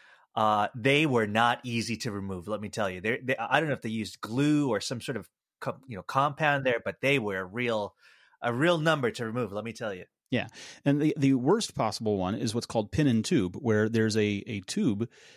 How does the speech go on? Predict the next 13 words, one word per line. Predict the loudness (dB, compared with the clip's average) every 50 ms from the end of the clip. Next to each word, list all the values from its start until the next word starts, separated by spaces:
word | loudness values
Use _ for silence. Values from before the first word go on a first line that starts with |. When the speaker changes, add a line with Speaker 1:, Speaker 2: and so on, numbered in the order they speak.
| _ _ -4
Speaker 2:
that | -2 -2 -2 2
goes | 2 2 4 4 2 2 0
inside | 0 0 2 2 2 2 2 2 2 4 4 4 4 4 2 0 -2 -4
the, | -4 -2 0 0 2 2 2 2 2 2 2
um, | 2 0 0 -2 -4 -8 -10 _ _ _ _ _ _ _ _ _ _ _ _ -8 -8 -8 _ _ _ _ _ _ _
the, | 0 0 0
the | 2 0 0
bracelet, | 2 2 2 2 2 -2 -2
and | 0 2 2 2
then | 2 0
a |
pin | 0 -2 0 0 2 2 2 2 0 -2 _ -18 -20 -20 -20 _ _ _
that | -8 -2 0 2 2 4 2 0 0